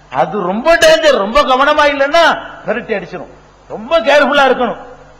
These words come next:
இதுல எல்லாம் மயங்கணும்னா ஆள் அவுட், அதோட அவுட், அவன் ஒண்ணுமில்லாம போயிருவான். அப்ப இந்த மாதிரியான ஒரு நோக்கத்துக்காக வேண்டி, இந்த புகழுக்காக வேண்டி இப்படி பண்ணிருப்பாரோ? காசையெல்லாம் விட்டு எரிஞ்சு இப்படி நம்மள நாலு பேர் அப்படியே, அப்படியே பின்னாடி பத்து பேர் வரணும், முன்னாடி பத்து பேர் வரணும்.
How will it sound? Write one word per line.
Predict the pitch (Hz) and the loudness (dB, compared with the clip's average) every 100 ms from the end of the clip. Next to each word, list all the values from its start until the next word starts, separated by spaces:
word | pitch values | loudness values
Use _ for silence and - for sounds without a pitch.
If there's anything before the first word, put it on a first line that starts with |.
| - | -14
இதுல | 190 226 233 | -6 -2 2
எல்லாம் | 247 285 226 | 2 2 2
மயங்கணும்னா | 262 285 285 294 | 2 2 0 2
ஆள் | 240 247 | 2 4
அவுட், | 294 277 277 | 4 4 4
அதோட | 247 277 | 4 6
அவுட், | 294 277 269 | 4 2 2
அவன் | 226 - - - | 0 -2 -10 -10
ஒண்ணுமில்லாம | 277 302 302 247 | -4 2 2 4
போயிருவான். | 240 208 139 - - - - - - - | 2 2 -2 -10 -20 -20 -20 -20 -14 -4
அப்ப | 247 294 | 0 2
இந்த | 262 254 269 294 | 2 0 2 2
மாதிரியான | 294 302 302 294 285 294 277 | 4 4 4 4 4 4 4
ஒரு | 254 | 2
நோக்கத்துக்காக | 254 247 240 233 233 226 | 2 2 0 4 4 4
வேண்டி, | 226 220 170 127 - - - - - | 2 -2 -6 -8 -18 -20 -20 -20 -12
இந்த | 170 175 | -10 -10
புகழுக்காக | - 208 277 269 262 247 | -12 -10 -8 -6 -2 0
வேண்டி | 240 233 | -2 -6
இப்படி | 208 196 196 | -8 -8 -8
பண்ணிருப்பாரோ? | 196 175 185 190 165 - - - - - | -6 -2 0 2 0 -4 -14 -20 -14 -6
காசையெல்லாம் | 160 156 143 180 | -6 -6 -6 -6
விட்டு | 214 202 | -6 -8
எரிஞ்சு | 208 220 202 208 - - - _ | -8 -6 -8 -12 -18 -20 -20 _
இப்படி | - 190 | -18 -10
நம்மள | 190 180 208 | -6 -6 -2
நாலு | 196 180 | -2 -2
பேர் | 190 | -4
அப்படியே, | 175 175 170 | -4 -4 -4
அப்படியே | 160 156 | -6 -8
பின்னாடி | 147 160 143 | -6 -6 -6
பத்து | 151 | -10
பேர் | 170 | -10
வரணும், | 220 214 202 | -8 -8 -4
முன்னாடி | 180 170 | -4 -4
பத்து | 160 196 | -8 -8
பேர் | 254 | -4
வரணும். | 233 226 | -2 -4